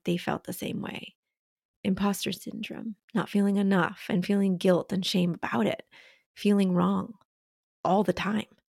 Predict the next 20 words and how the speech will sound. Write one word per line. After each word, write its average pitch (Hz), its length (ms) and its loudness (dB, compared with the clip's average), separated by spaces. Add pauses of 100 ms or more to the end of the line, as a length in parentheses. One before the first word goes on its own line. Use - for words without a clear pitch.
(520)
The 220 100 6
other 214 140 6
beautiful 233 400 2
thing 247 180 2
I 247 80 4
discovered 233 500 0
was 214 180 2
that - 300 0
trusted 214 440 -2
people 202 420 -2
are 208 80 0
an 208 80 2
important 202 500 -2
check - 400 -6
of 202 140 -4
the 208 140 -2
accurate 202 400 -4
reflection 196 500 -8
of 196 140 -8
you. - 180 -10